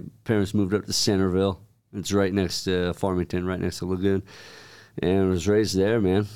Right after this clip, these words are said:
Centerville Junior High, Viewmont High School, graduated there, and then, um, took off to Oklahoma, wrestled there for a year, went on a mission, came back, transferred to Utah Valley University, and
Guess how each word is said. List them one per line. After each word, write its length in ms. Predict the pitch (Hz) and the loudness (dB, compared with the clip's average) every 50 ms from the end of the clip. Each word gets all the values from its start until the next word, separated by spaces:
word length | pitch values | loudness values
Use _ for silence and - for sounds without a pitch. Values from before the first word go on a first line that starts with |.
| - - - | -18 -20 -10
Centerville 360 | - - - 110 104 90 104 | -4 0 0 0 2 0 0
Junior 360 | 101 87 98 107 104 101 101 95 | -2 0 2 2 2 4 2 2
High, 400 | 98 101 107 107 107 113 107 107 110 - - _ | 2 2 2 2 2 0 0 -4 -8 -12 -20 _
Viewmont 380 | - 104 107 104 107 107 95 95 | -2 0 2 2 2 2 0 0
High 220 | 104 101 101 104 | 0 2 2 2
School, 420 | 101 - - - 113 110 107 107 | 0 -2 -2 0 2 4 4 2
graduated 800 | 104 101 107 104 104 107 107 98 95 104 104 107 104 101 101 90 90 | 2 2 0 2 2 2 2 0 0 2 2 4 4 4 2 2 2
there, 380 | 101 101 101 104 107 110 107 110 - - - - - - - - _ | 2 2 4 2 2 0 -2 -4 -10 -18 -20 -20 -20 -20 -20 -20 _
and 160 | - - 92 95 | -4 -2 0 2
then, 320 | 98 95 95 95 92 92 | 2 2 2 2 2 2
um, 580 | 95 95 95 92 92 90 92 90 87 85 85 - | 2 2 2 2 2 2 0 0 -2 -2 -6 -10
took 240 | - - 120 95 - | -2 -2 -2 0 2
off 220 | 110 104 101 - 101 | 2 2 2 0 0
to 80 | 101 | 0
Oklahoma, 640 | 98 101 95 - 107 98 90 101 101 104 104 107 107 98 | 0 0 -2 -2 -2 0 2 2 2 2 2 2 2 2
wrestled 460 | 98 101 104 101 - - 107 101 90 | 2 2 2 2 2 0 0 0 2
there 240 | 101 104 101 104 101 | 0 2 2 0 0
for 160 | - - 104 | 0 0 2
a 60 | 104 | 2
year, 360 | 101 101 101 104 104 101 95 | 4 4 4 4 4 2 0
went 240 | - 95 98 104 104 | 0 -2 0 2 2
on 140 | 104 101 101 | 2 2 2
a 20 | |
mission, 360 | 101 104 104 98 - 110 98 - | 2 2 2 2 0 -2 -2 0
came 260 | - 107 98 95 95 | 0 0 0 2 2
back, 420 | 92 98 101 101 98 98 - - - - - - _ | 2 2 2 2 0 -2 -4 -12 -20 -20 -20 -20 _
transferred 520 | - - - 104 101 98 - - - 95 | -6 -2 0 0 0 0 -2 -2 -4 -2
to 60 | 90 90 | 0 0
Utah 360 | 98 95 - - 95 92 92 | 0 0 0 0 -2 0 0
Valley 240 | 95 95 95 92 95 | 0 0 0 2 2
University, 800 | 95 92 90 82 92 95 95 92 - - 98 95 101 107 113 113 | 2 0 0 0 0 0 0 0 -2 -2 0 2 4 4 4 2
and 140 | 90 76 | 0 -2